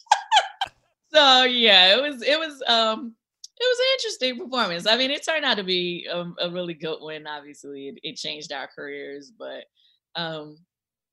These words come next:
yeah, that's what he thought of. And then we harmonized too. So that was the relation that he related us to En Vogue, because at that time, En Vogue was iconic. You know, they were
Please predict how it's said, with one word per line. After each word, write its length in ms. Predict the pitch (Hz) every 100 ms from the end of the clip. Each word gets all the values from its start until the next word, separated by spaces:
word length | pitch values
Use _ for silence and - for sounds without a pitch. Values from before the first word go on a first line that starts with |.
| -
yeah, 180 | 180 180
that's 260 | 196 220
what 80 | 214
he 100 | 202
thought 220 | 180 175
of. 100 | 170
And 140 | 202 247
then 100 | 269
we 100 | 262
harmonized 680 | 262 294 233 180 170 220 -
too. 200 | 226 175
So 200 | 175 160
that 220 | 170 -
was 180 | 160 147
the 100 | 147
relation 600 | 147 151 151 - 147 143
that 140 | 135
he 180 | 135 135
related 360 | 131 131 131 113
us 120 | 123
to 120 | - -
En 80 | 135
Vogue, 240 | 127 135 131
because 280 | - 151 139
at 140 | 123
that 180 | 165 208 - 123 123 143
time, 100 | 175 _ _ 175
En 160 | 180
Vogue 340 | 160 180 185 180
was 140 | 143
iconic. 720 | - 120 - 233 202 185 170 165
You 140 | 175
know, 160 | 143 143
they 80 | 160
were 140 | 139